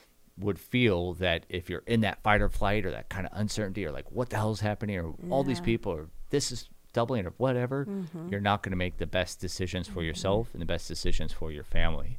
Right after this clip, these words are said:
Speaker 2: Yeah.
Speaker 1: Um,
Speaker 2: Yeah.
Speaker 1: so you guys launched a podcast.
Speaker 2: Mm-hmm.
Speaker 1: It's titled
Speaker 2: More Happiness, Less Suffering.
Speaker 1: Bingo.
Speaker 2: <laughs>
Speaker 1: What an amazing,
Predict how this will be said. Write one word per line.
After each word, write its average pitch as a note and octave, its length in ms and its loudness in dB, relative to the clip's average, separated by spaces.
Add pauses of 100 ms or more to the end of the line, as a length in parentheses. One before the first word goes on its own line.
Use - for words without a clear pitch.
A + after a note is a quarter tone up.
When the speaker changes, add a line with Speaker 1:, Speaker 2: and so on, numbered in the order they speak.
Speaker 2:
Yeah. G3+ 220 -2 (300)
Speaker 1:
Um, D2+ 320 0 (160)
Speaker 2:
Yeah. G2 280 -12
Speaker 1:
so F#2 200 4
you F2+ 120 4
guys A#2 220 6
launched B2 220 8
a - 20 2
podcast. G2 800 4 (100)
Speaker 2:
Mm-hmm. G#3 180 -10
Speaker 1:
It's - 280 6
titled G#2+ 580 6 (840)
Speaker 2:
More G3+ 160 -2
Happiness, F3 540 -6
Less D#3 160 -8
Suffering. - 480 -10
Speaker 1:
Bingo. D#2 840 2
Speaker 2:
<laughs> - 80 -6
Speaker 1:
What G2+ 200 4
an G2+ 120 4
amazing, F#2 460 0